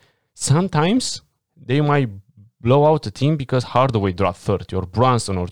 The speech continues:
Trey Burke. And some nights they are like this when they are not shooting the ball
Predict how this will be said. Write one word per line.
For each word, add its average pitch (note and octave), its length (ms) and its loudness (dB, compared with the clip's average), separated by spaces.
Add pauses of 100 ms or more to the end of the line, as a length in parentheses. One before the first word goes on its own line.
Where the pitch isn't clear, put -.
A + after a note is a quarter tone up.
Trey B2+ 180 2
Burke. G#2+ 480 0 (2250)
And A2+ 200 2
some C#3+ 420 0
nights C#3+ 320 0
they C3+ 120 0
are C#3 100 4
like C3+ 260 -2
this D#3 240 -4
when F#2+ 380 -2
they A2 400 -6
are G#2+ 180 -6
not A#2+ 220 -10
shooting B2 260 -10
the A#2+ 80 -4
ball D#3 340 -4